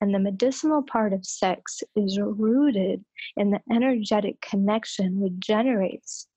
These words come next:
a tremendous amount of energy in the body, which then becomes the medicine and the healing modality.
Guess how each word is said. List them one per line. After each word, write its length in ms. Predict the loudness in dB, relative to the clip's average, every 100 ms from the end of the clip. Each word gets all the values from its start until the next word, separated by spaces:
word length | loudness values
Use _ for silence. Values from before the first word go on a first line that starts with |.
| _ -20 -6 -2
a 80 | 0
tremendous 680 | 2 2 2 2 2 0
amount 300 | 0 0 2
of 100 | 0 0
energy 420 | 0 0 0 2
in 120 | 2
the 60 | 0
body, 480 | 0 2 4 2 2
which 300 | -2 -2 -8
then 580 | -6 0 2 4 4 2
becomes 600 | 0 -4 -2 0 0 0
the 80 | 0
medicine 720 | 2 0 -4 -6 -4 -4 -6 -14 -8 -2
and 220 | 2 2
the 60 |
healing 500 | 0 0 0 2 2
modality. 760 | 2 2 -2 -2 -4 -4 -8 -12